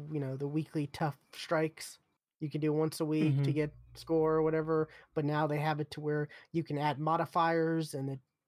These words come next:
Speaker 1: it'll make you, it'll get you, there, there's a score system behind it, so you, when you get kills and stuff like that, you get points,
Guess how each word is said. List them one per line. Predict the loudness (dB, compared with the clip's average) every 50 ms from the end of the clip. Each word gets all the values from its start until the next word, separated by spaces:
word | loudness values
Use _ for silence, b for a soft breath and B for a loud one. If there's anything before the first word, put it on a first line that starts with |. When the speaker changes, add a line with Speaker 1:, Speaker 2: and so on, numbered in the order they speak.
| _ _ -6
Speaker 1:
it'll | -2 -2 0 0
make | 0 0 -2 -2 -4 -8 -14
you, | -10 -10 -10 -8 -4
it'll | -4 -2 -2 -2
get | -4 -6 -8 -10 -10
you, | -12 -10 -8 -6 -2
there, | -2 0
there's | 2 2 0 0
a | -2
score | -4 -8 -4 0 0 0 2
system | 2 -2 -4 -4 -2 -2 0 0
behind | 0 0 0 0 0 0 0
it, | -2 -4 -8
so | -8 -6 -6
you, | -6 -6 -6 -4
when | -2 -2 0
you | 0 -2
get | -4 -4 -4 -4 -4 _
kills | -8 -2 0 2 2 4 4 4 2 2 0 -2 -4
and | -8 -8 -6
stuff | -4 -4 -4 -2 -2
like | -2 -4 -2 -2
that, | 0 2 2 2 0 -2 -8
you | -12 -6
get | -6 -6 -6 _
points, | -2 0 0 2 0 -2 -4 _ -12 -20